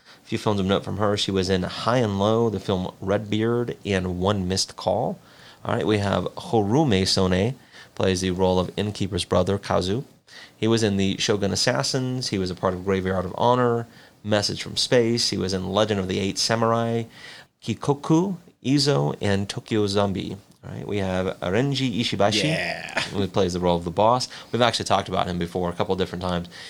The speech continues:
Speaker 1: He was in Tetsuo back on
Speaker 2: Mm-hmm.
Speaker 1: episode one ten, The Iron Man, which is wild, right? He's also in episode one twenty-one when we talked about Audition
Speaker 2: Audition.
Speaker 1: as well.
Speaker 2: Old Man in the Wheelchair.
Speaker 1: Also, episode one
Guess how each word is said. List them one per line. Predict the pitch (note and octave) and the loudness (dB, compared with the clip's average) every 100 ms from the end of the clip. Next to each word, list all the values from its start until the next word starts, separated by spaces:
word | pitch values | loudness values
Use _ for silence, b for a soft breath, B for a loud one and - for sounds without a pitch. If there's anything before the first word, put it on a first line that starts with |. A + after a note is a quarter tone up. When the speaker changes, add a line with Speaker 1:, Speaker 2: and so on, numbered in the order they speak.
| B B | B B
Speaker 1:
He | - C#3 F3 C#3+ E3 C#3 _ _ _ _ - | -2 2 2 2 -2 -6 _ _ _ _ -6
was | F#2 F#2 F#2 F#2 F#2 | -2 -2 -2 -2 -4
in | F#2+ G2 F#2+ F#2 | -4 -4 -4 -6
Tetsuo | - F#3 - - F2+ F2 F#2 | -4 -2 0 0 2 2 2
back | F#2+ F2+ | 0 0
on | F#2+ | 0
Speaker 2:
Mm-hmm. | F#2 | 0
Speaker 1:
episode | F#2+ - A#2+ B2 | 2 2 2 0
one | F2+ G#2 C#3 C3+ | 0 0 0 0
ten, | C#3 C3+ C3 | 0 2 0
The | G2+ G2 - | -2 -4 -4
Iron | A2+ C3+ G2 F2 F2 | 0 2 2 2 0
Man, | E2+ F2 F#2+ | 0 2 0
which | F#2 D#2+ | -2 -4
is | F#2 F2+ - | -6 -6 -10
wild, | - F#2 A#2+ G2+ F#2+ F#2 F#2 A2+ A#2 A#2 B B | -12 -8 0 2 4 2 0 -2 -4 -10 B B
right? | - F#2 A2+ - B B B | -2 -2 -2 -8 B B B
He's | G#2+ | 2
also | A2 B2+ C#3 G#2+ | 4 4 2 2
in | G2+ | 2
episode | G2 - G2 | 0 0 0
one | F#2+ G2 | 0 -2
twenty-one | - G2 F#2+ F#2 | -2 0 0 0
when | F2+ | 0
we | F2+ | -2
talked | F2+ F2 | -4 -6
about | F2 F2 - | -4 -4 -4
Audition | F2 E2+ - G#2+ G#2 F#2+ F2+ | -4 -6 0 2 2 2 0
Speaker 2:
Audition. | F#2 | 0
Speaker 1:
as | F2 | -2
well. | E2+ F2 F2+ F#2+ A#2 - - | -4 -4 -2 -2 -4 -6 -4
Speaker 2:
Old | F#2 | -2
Man | F#2 F#2 | -2 -2
in | G#2+ | 2
the | |
Wheelchair. | B2+ A3+ A3+ G#2+ | 4 4 4 4
Speaker 1:
Also, | G#2+ G#2 A#2 F#3 G3 _ _ _ - | 6 6 6 2 -4 _ _ _ -4
episode | F#2 F#2 - - F#2+ F#2+ | -2 -2 -4 -2 0 0
one | G#2 | -2